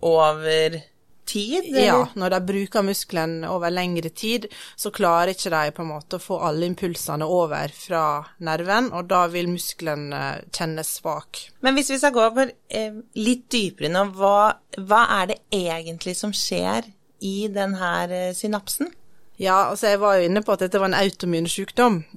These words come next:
Speaker 2: og det som er veldig spesielt med myasteni er at man kjenner til, eh, at det er, eh, autoantistoffer som angriper, eh,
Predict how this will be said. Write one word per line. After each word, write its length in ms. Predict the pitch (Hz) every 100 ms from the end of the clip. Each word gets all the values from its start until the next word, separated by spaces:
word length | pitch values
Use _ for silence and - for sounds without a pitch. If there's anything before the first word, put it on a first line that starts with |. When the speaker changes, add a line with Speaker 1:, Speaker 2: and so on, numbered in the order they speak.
| -
Speaker 2:
og 140 | 190 185
det 140 | 202
som 220 | 196 185 165
er 80 | 165
veldig 220 | 170 185
spesielt 720 | - - - - 185 180 -
med 100 | 165 156
myasteni 580 | 160 - 202 202 240
er 80 | 196
at 120 | 190 185
man 240 | 170 165 101
kjenner 320 | - 175 170
til, 460 | 170 190 175 160 156
eh, 240 | 151 151
at 160 | - 175 -
det 80 | 165
er, 420 | 170 165 160 160
eh, 220 | 156 156 202
autoantistoffer 960 | 185 - 143 147 - 156 160 - 180
som 160 | 170 175
angriper, 560 | 175 170 156 147 - 156 147 147 147
eh, 0 | 143